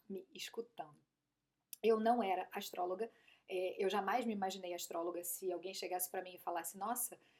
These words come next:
eh, você nasceu pra ser astróloga", eh, isso não é algo que tava, eh, na minha vida, eh, do passado, né, mas que hoje faz parte de quem eu sou.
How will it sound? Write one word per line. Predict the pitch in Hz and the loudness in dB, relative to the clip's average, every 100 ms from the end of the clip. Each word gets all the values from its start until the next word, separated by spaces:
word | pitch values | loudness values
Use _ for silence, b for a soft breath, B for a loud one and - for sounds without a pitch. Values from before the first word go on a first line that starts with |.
| b - | b -12
eh, | - | -4
você | 196 | 2
nasceu | 240 240 233 | 4 6 6
pra | 233 | 6
ser | - | 0
astróloga", | 262 175 160 160 165 b b _ | -2 -2 0 -2 -6 b b _
eh, | 165 165 | -10 -4
isso | 190 - | -2 2
não | 220 254 | 4 6
é | 220 | 6
algo | 202 202 | 6 4
que | 202 | -4
tava, | - 175 180 180 180 170 - | 0 4 4 2 -2 -2 -8
eh, | 180 175 170 - - | -8 -8 -14 -20 -10
na | - | -2
minha | 196 208 | 0 2
vida, | 185 190 202 185 170 - - _ - | 0 -2 0 0 0 -10 -20 _ -12
eh, | 175 - - | -12 -12 -6
do | |
passado, | 208 285 - 185 277 B B B - | 0 4 6 4 0 B B B -8
né, | 196 | -2
mas | 208 226 | 0 0
que | - 285 | 2 4
hoje | 208 208 | 4 4
faz | 226 196 208 | 0 0 0
parte | - 180 - 196 | -2 -4 -6 -12
de | 202 | -10
quem | 190 185 | -8 -6
eu | 214 | -2
sou. | - - 175 | -2 0 -2